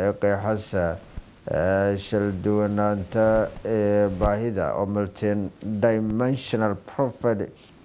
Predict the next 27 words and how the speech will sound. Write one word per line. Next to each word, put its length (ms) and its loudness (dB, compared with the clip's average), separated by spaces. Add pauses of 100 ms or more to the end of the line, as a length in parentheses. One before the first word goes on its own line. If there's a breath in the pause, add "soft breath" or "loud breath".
(560)
oo 120 8
lankaas 460 0
multidimensional 1800 0 (180)
poverty 600 -2
index 640 0
oo 300 2
I 360 4 (160)
B 420 2
I, 380 2 (420)
M 280 2 (100)
B 380 2
I 260 4
loo 180 0
soo 260 0
lahangaabiyo. 840 2 (520 loud breath)
Waa 100 4
in 120 4
arrintaasi 520 2
sheegeen 320 2
intii 160 -6
xog 140 -4
ururintaasi 600 -2
kor 220 0
u 100 -2
qaadaysa 500 0
beegsadowga 640 -2
dadaalada, 760 0